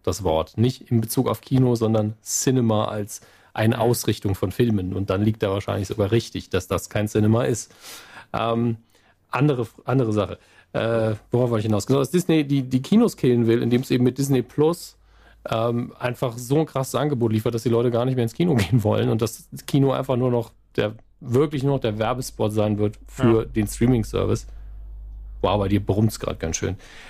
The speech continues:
Speaker 1: Ähm, und en-, entsprechend hat man da so ein bisschen Sorge, dass es wirklich, wir sehen jetzt noch die dicksten Filme aller Zeiten und danach ist das Kino nur noch so ein Exotending.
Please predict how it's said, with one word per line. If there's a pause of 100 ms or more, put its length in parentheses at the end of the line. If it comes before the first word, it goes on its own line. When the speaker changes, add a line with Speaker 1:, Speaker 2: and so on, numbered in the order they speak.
(180)
Speaker 1:
Ähm, (1120)
und (360)
en-,
entsprechend
hat
man
da
so
ein
bisschen
Sorge,
dass
es
wirklich,
wir
sehen
jetzt
noch
die
dicksten
Filme
aller
Zeiten
und
danach
ist
das
Kino
nur
noch
so
ein
Exotending.